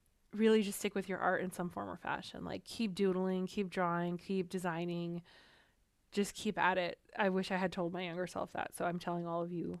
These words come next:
from just such a place of love. Um, and then I became a lawyer. I moved all the way up through being a lawyer. So I reached partner status at my law firm. Um,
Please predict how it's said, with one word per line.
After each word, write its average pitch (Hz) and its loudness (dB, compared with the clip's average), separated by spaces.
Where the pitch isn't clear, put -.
from 170 -8
just - -8
such 180 -2
a 170 -12
place 175 -4
of 170 -4
love. 170 0
Um, 175 0
and 254 6
then 294 6
I 214 8
became 202 0
a - 2
lawyer. 220 6
I 185 4
moved 202 4
all 202 12
the 285 8
way 262 12
up - 8
through 190 2
being 196 4
a 190 6
lawyer. 180 2
So 185 0
I 180 2
reached 196 -4
partner 240 4
status 220 6
at 160 0
my 175 0
law 214 6
firm. 208 -2
Um, 175 -2